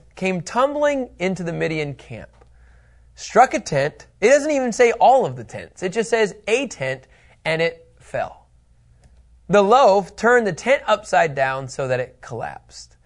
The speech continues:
So now this is what Gideon, they got their backs turned, they're listening. So a loaf of barley bread comes tumbling down, comes into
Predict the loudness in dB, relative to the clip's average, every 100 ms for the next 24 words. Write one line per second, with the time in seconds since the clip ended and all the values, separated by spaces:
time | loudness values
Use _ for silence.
0 | _ _ _ _ -4 0 0 -2 -4 -2
1 | -4 -4 -2 -2 -2 -4 -6 -14 -16 -14
2 | -10 -4 -4 -6 -12 -8 -8 -8 -12 _
3 | _ _ _ _ _ -6 -4 -6 -6 -6
4 | -4 -6 _ _ _ _ -8 -6 -4 -2
5 | 2 2 0 -8 -8 0 0 2 -2 -2
6 | 0 0 -2 -6 -14 -10 -8 -8 -8 -8
7 | -4 -6 -4 -4 -4 -4 -8 -6 -6 -4
8 | -6 -4